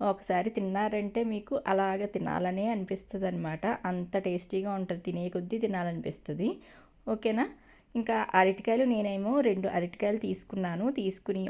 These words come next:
ఆయిల్, ఒక త్రీ స్పూన్స్ ఆయిల్ వేసుకుని దాంట్లో అరటికాయ ముక్కలు కూడా వేసేసుకున్నాను. బాగా గోల్డెన్ బ్రౌన్ కలర్ వచ్చే వరకు కూడా ఫ్రై చేసుకోవాలి. దాంట్లో, ఆ, చిటికెడు పసుపు వేసుకుంటున్నాను. తర్వాత మీ టేస్ట్‌కి తగినంత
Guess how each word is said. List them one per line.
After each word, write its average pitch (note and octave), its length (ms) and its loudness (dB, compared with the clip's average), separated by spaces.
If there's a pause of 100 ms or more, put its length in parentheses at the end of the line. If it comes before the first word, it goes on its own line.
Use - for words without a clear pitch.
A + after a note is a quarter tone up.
ఆయిల్, F3+ 400 2
ఒక G3 380 2
త్రీ F#3+ 280 -2
స్పూన్స్ G3+ 380 -2
ఆయిల్ F3 320 2
వేసుకుని F3+ 460 -2
దాంట్లో E3+ 500 0
అరటికాయ F3 680 -2 (420)
ముక్కలు F#3+ 260 0
కూడా F#3 220 4
వేసేసుకున్నాను. F3 880 0
బాగా F#3 340 4
గోల్డెన్ F3+ 480 2
బ్రౌన్ G3 280 0
కలర్ F3 320 0
వచ్చే E3+ 300 -4
వరకు E3 340 -2
కూడా G3+ 180 0
ఫ్రై F#3 240 4
చేసుకోవాలి. C#3+ 680 -4
దాంట్లో, D#3 480 0 (600)
ఆ, F#3 60 -2 (300)
చిటికెడు F#3 420 -2
పసుపు E3+ 360 2
వేసుకుంటున్నాను. E3 840 0
తర్వాత E3+ 720 0
మీ A3+ 140 2
టేస్ట్‌కి F3 440 -2
తగినంత E3 520 -2